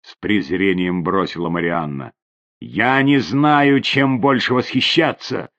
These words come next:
твоим чувством гостеприимства или гибкостью твоей чести». Уже уходящий Езон остановился возле бизань-мачты,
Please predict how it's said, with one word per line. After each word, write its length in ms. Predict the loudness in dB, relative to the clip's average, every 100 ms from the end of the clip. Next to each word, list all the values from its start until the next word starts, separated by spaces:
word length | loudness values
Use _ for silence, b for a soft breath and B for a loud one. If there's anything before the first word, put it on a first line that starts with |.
| _ _ _ _
твоим 480 | -2 4 6 4 2
чувством 720 | 0 2 2 2 0 2 2
гостеприимства 1200 | 2 0 2 2 4 4 4 2 0 2 4 2 b b b _ _
или 220 | 0 2
гибкостью 1080 | 0 0 2 2 2 -2 0 -2 -6 2 2
твоей 580 | 2 -2 2 6 6 4 -2
чести». 840 | 2 4 4 -2 -8 -8 -8 -14 _ _ _ _ _ _ _ _ _ _ _ _ _
Уже 280 | -12 -6 -2
уходящий 1040 | -2 -2 -4 0 2 2 0 -2 0 0
Езон 680 | 2 0 0 0 2 2 0
остановился 840 | -2 -4 -2 2 2 2 2 0
возле 300 | 0 0 0
бизань-мачты, 1120 | 0 0 0 0 2 2 2 0 -2 0 0